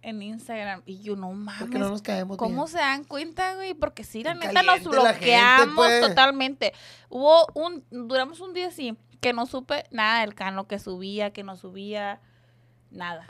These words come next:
Speaker 1: Y yo, "Alejandro, préstame tu teléfono".
Speaker 2: Es que es bien mitotera. Cuando nos enojamos, una vez nos enojamos, esa vez nomás,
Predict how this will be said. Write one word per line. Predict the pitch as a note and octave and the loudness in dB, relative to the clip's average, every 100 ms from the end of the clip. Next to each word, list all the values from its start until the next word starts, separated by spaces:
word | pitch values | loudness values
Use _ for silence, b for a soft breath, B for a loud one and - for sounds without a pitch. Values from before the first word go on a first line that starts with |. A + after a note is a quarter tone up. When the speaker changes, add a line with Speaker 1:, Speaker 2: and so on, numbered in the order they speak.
| - | -18
Speaker 1:
Y | A#3 A#3 | -12 2
yo, | C4 | 6
"Alejandro, | - C#4+ C#4+ F#4+ G4+ G#4+ A4 E4+ | 8 8 8 8 8 8 10 8
préstame | - F4 G4+ G#4+ | 6 0 2 -2
tu | - G4+ | -4 -2
teléfono". | F#4 G4+ G4 G#4+ - F4 | -2 -2 -2 0 4 4
Speaker 2:
Es | |
que | C#4 | 2
es | F3 | -4
bien | F3 G3 F3+ | -2 -2 -2
mitotera. | G3 F#3 F3+ E3 F#3 F3 | -6 -6 -6 -2 -2 -4
Cuando | E3 E3+ | -10 -10
nos | D#3+ | -10
enojamos, | D3 G#3 A3 | -6 -4 -4
una | G#3+ | -4
vez | A3+ A#3 | -4 -2
nos | A#3 | -4
enojamos, | G3+ G#3 A3+ F#3+ | -2 -2 -2 -2
esa | G#3+ A#3 | -2 -2
vez | A#3 A#3 | -2 -4
nomás, | G#3+ G3 | -4 -4